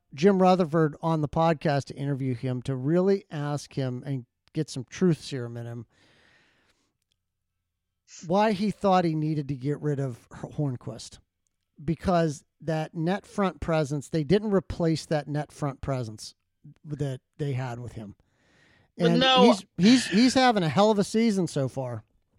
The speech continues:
Speaker 1: you know.
Speaker 2: Yeah, I, I don't know. Maybe change of scenery helps Hornquist.
Speaker 1: Yeah.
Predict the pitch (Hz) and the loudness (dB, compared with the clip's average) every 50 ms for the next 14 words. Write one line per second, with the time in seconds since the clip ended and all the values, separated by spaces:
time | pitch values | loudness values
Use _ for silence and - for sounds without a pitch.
0 | _ _ - - 156 147 139 131 131 120 - _ _ _ _ _ _ _ _ _ | _ _ -6 -4 -4 -4 -4 -6 -10 -12 -14 _ _ _ _ _ _ _ _ _
1 | _ _ _ _ - - _ _ _ - - 208 220 220 214 214 214 196 - 185 | _ _ _ _ -16 -16 _ _ _ -6 -2 0 2 2 2 2 2 2 2 2
2 | 196 190 - - - 170 170 180 165 160 147 143 135 131 127 127 135 160 175 180 | 2 2 0 -2 -2 0 0 2 2 2 2 2 2 2 2 2 2 0 0 -2
3 | 156 147 - - 165 170 170 156 127 123 - - 151 156 160 156 156 160 160 151 | -2 -4 -6 -4 -4 -2 -4 -4 -6 -6 -6 -6 -6 -6 -4 -4 -4 -4 -4 -2
4 | 143 147 151 151 - - - - - _ _ _ _ _ - 139 147 - - - | -2 -2 -4 -4 -8 -12 -20 -20 -20 _ _ _ _ _ -8 -8 -6 -6 -6 -2
5 | 147 156 160 - - - _ _ _ _ - - 135 127 123 127 | -2 -2 -2 -2 -6 -16 _ _ _ _ -14 -10 -10 -8 -10 -10